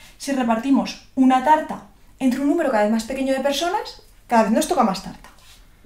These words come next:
Entonces esto aumenta. Perfecto. ¿Qué pasa si todo esto aumenta? Esto es una constante, con lo cual no influye.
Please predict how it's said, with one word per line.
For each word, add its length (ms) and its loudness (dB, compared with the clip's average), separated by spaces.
Entonces 340 0
esto 460 -8
aumenta. 540 -2
Perfecto. 520 -4
¿Qué 120 -6
pasa 180 0
si 160 -4
todo 180 0
esto 200 0
aumenta? 560 -4
Esto 220 2
es 60 -4
una 140 0
constante, 440 2
con 100 -2
lo 80 -6
cual 160 0
no 60 0
influye. 440 0